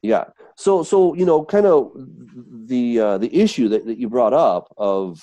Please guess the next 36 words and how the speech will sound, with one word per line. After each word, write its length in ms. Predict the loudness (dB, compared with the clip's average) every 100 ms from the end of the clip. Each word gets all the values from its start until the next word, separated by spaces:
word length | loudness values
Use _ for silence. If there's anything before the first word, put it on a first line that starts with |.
| -8
uh, 240 | -4 -4
you 100 | -6
know, 140 | -8 -6
rightly 460 | -4 -4 -6 -10
dividing 480 | -10 -8 -6 -8 -10
the 60 | -18
tr-, 260 | -14 -10
the, 240 | -8 -8 -10
the 100 | -10
word, 440 | -6 -4 -4 -8 -18 _ _ _ _ _
uh, 260 | -6 -6 -4
you 100 | -2
know, 80 | -2
obviously 360 | -2 -4 -6 -12
Paul 240 | -4 -4
said 280 | -2 -4 -4
that. 260 | -4 -8 -12 _ _ _ _ _ _ _ _ -6
And, 300 | -2 -2 -2
and 120 | 0
I, 280 | 2 0 -2 -4
and 80 |
again, 260 | 0 -2 -4 _ -2
I 120 | 0
agree 260 | 0 -2 -4
with 220 | -4 -4 -2
everything 300 | -2 -2 -6
that 120 | -6
Paul 180 | -6 -6
said, 380 | -6 -6 -6
but 100 | -4
I 60 | -4
think 220 | -4 -10
that 100 | -12
Paul's 300 | -8 -6 -6
been 320 | -6 -8 -10 -6
misinterpreted, 880 | -6 -6 -12 -8 -10 -8 -14 -16